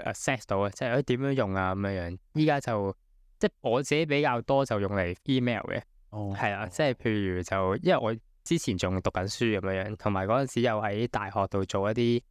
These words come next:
Speaker 1: 呃，教學、助教嘅工作咁樣。咁有時可能要覆下啲同學仔 email，又或者同啲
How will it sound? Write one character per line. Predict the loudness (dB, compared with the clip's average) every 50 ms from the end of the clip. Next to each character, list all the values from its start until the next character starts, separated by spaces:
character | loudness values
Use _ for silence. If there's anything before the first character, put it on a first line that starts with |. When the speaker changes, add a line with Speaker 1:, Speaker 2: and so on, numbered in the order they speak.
| _ -20 _ _ _ _ -16 -6
Speaker 1:
呃， | -4 -4 -2 -2 0 0 0 0 0
教 | 0 0 0 0
學、 | 0 -2 -4 -4 -4 -10 -6
助 | -2 0 0 0 2
教 | 0 0 0 0 -2
嘅 | 0
工 | 0 0 0
作 | 2 0 -2 -2
咁 | -2 -2
樣。 | 0 0 0 0 0
咁 | 0 2 4
有 | 4 4 2
時 | 0 0 0 0
可 | 2 0
能 | 2 2
要 | 0 0
覆 | -2 -4 -6 -2
下 | -2 -4
啲 | -4 -4
同 | -4 -6 -6 -2
學 | 0 0 0 0
仔 | 0 -2 0 2
email， | 2 2 2 2 0 -2 0
又 | 0 0
或 | 0 0
者 | 0 0 -2
同 | 0 -2 -2 0
啲 | 2 2 2 2